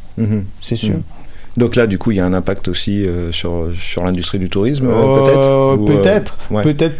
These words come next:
Speaker 2: peut-être. C'est sûr que je, je pense qu'ils ont privilégié certaines plages à, pour le nettoyage, comme je disais.
Speaker 1: Oui, ben forcément.
Speaker 2: Euh, les plages qui sont plus touristiques, mais, euh, évidemment, il y a des endroits où tu peux pas accéder, c'est sûr.
Speaker 1: Mhm.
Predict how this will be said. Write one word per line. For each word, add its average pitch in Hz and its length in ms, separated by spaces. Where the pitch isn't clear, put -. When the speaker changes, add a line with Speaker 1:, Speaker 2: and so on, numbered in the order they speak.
Speaker 2:
peut-être. 160 340
C'est - 140
sûr 180 260
que 160 140
je, 143 160
je 131 260
pense 151 300
qu'ils 135 240
ont 135 120
privilégié 135 540
certaines 135 400
plages 135 300
à, 120 500
pour 135 100
le 123 80
nettoyage, 123 480
comme 123 160
je 117 100
disais. 120 400
Speaker 1:
Oui, 98 120
ben 85 180
forcément. - 380
Speaker 2:
Euh, 71 500
les - 120
plages 123 240
qui 123 80
sont 117 160
plus 117 240
touristiques, 135 540
mais, 135 140
euh, 120 320
évidemment, 127 500
il 160 80
y - 40
a 120 40
des 120 140
endroits 131 240
où 131 60
tu - 120
peux 123 120
pas 120 120
accéder, 160 360
c'est 120 180
sûr. 160 240
Speaker 1:
Mhm. 101 320